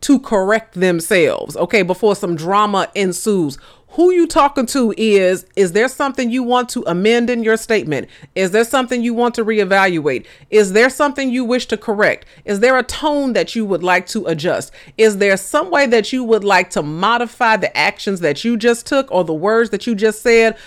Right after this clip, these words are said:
before this escalates to a whole nother level, <laughs> okay? But having said that, I've been saying for years that the words that we speak, the words that we use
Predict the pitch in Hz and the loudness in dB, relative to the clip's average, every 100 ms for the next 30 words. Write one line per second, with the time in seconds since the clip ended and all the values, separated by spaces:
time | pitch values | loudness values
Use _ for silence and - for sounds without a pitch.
0 | - 160 185 - 214 190 180 156 151 147 | -16 -2 -2 0 2 4 4 4 4 2
1 | 160 156 202 208 - 202 - 185 185 175 | -2 0 0 0 0 0 0 -2 0 0
2 | - - 160 135 - 190 196 190 180 175 | -2 -4 -2 -4 -4 0 2 2 0 0
3 | 165 156 131 - 101 - - 226 240 202 | 0 -2 -2 -4 -6 -4 0 2 4 4
4 | 185 208 - - - - 220 294 165 - | 4 0 -14 -20 -20 -2 4 6 4 4
5 | 247 233 214 277 302 240 196 160 - 240 | 2 0 0 -2 0 4 4 4 4 2
6 | 247 240 254 233 220 202 190 226 277 247 | 2 0 2 2 2 -2 -4 -4 0 2
7 | 214 208 196 185 165 196 247 269 240 196 | 2 2 0 -2 0 2 2 2 2 0
8 | 180 165 - - 262 262 - - - 156 | 0 -4 -8 -6 -4 -4 -8 -20 -20 -10
9 | 156 151 208 240 233 208 165 160 170 240 | -6 -2 2 2 2 0 0 -4 -2 -2
10 | 247 233 226 | 0 -2 -4